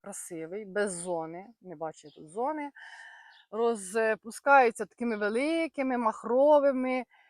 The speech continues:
кораловими квітами з світлою такою підкладочкою. Починається, ви ще можете побачити, ось такі трояндочки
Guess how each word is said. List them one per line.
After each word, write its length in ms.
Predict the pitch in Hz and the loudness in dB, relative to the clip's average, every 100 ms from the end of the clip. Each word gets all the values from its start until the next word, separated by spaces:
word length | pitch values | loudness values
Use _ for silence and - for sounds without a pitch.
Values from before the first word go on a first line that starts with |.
| _ _ _ | _ _ _
кораловими 1000 | 233 233 240 254 269 269 254 233 226 208 | 0 6 8 10 10 10 6 2 -2 -6
квітами 720 | - 202 233 277 285 277 269 247 | -8 -8 -6 -4 -2 0 -2 -4
з 160 | 190 170 | -10 -14
світлою 640 | - 214 247 247 262 240 - _ _ | -12 -10 -10 -8 -6 -4 -8 _ _
такою 440 | 220 - 240 240 | -16 -10 -8 -8
підкладочкою. 960 | - _ 208 185 190 240 - 294 294 359 - - _ _ - | -10 _ 2 2 2 -4 -8 -6 -4 -6 -10 -20 _ _ -14
Починається, 640 | 240 262 247 220 196 214 | -12 -2 2 2 2 -4
ви 60 | 208 | -4
ще 140 | 220 | -6
можете 300 | 220 196 202 | -6 -8 -10
побачити, 560 | 208 202 190 - - 185 | -4 2 2 0 -6 -10
ось 120 | - | -8
такі 240 | 190 196 | -14 -14
трояндочки 920 | - 175 175 190 247 277 - - 294 | -14 -10 -6 -6 -6 -12 -18 -20 -20